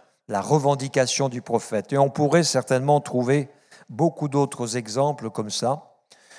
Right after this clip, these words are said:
euh, dans lesquels on voit comment le Seigneur a demandé quelque chose à l'un ou quelque chose à l'autre. Il n'a pas demandé les mêmes choses à tout le monde,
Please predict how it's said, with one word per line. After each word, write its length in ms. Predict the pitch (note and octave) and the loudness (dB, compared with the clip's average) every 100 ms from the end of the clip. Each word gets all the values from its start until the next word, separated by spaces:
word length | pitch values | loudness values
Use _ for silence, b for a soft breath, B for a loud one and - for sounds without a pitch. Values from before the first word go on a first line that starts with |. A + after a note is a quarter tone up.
| B B B _ _ _ _ _ _ E3+ | B B B _ _ _ _ _ _ -18
euh, 320 | A2 G#2+ G#2 G2 G2+ - _ _ _ _ _ _ _ _ _ _ - | -12 -12 -12 -16 -20 -20 _ _ _ _ _ _ _ _ _ _ -6
dans 100 | A2 | -4
lesquels 600 | A#2 - C3 C#3+ B2 A2 G2 _ _ _ - | -4 2 2 4 2 0 -6 _ _ _ -14
on 120 | A2+ | -10
voit 260 | A2 B2 C3+ | 2 4 4
comment 500 | - C#3+ C3+ B2+ C#3 | 4 2 4 0 -2
le 80 | A2 | -4
Seigneur 540 | - A#2 A#2 A#2+ A2+ | 0 0 2 2 2
a 60 | A2+ | 2
demandé 540 | B2 C#3 B2+ A#2+ B2+ | 2 4 4 2 -4
quelque 360 | - B2+ B2 B2 | 0 -2 0 -6
chose 420 | - B2+ B2+ B2 | -2 0 0 2
à 80 | B2 | 0
l'un 320 | A#2 A2+ B2+ - - | 0 -2 -4 -12 -20
ou 40 | - | -4
quelque 300 | B2+ A2 A#2+ | -4 -2 -6
chose 360 | - D#3+ F3 | -4 -4 -2
à 60 | C#3+ | -2
l'autre. 320 | A#2 A2+ C3 b b - | -2 -4 -8 b b -10
Il 80 | |
n'a 100 | C3 | -8
pas 180 | C#3 D#3 | -2 0
demandé 320 | D3+ C#3+ C3+ | 0 -2 0
les 120 | D3 B2+ | 0 0
mêmes 340 | C3 G3+ G3 | 6 6 6
choses 600 | D#3+ - D#3 E3 D#3+ D#3+ | 0 4 4 4 0 -4
à 140 | - C3+ | -2 -4
tout 140 | B2+ | -2
le 60 | B2 | -4
monde, 480 | G#2+ G2+ A2+ B2 | -2 -2 -2 -4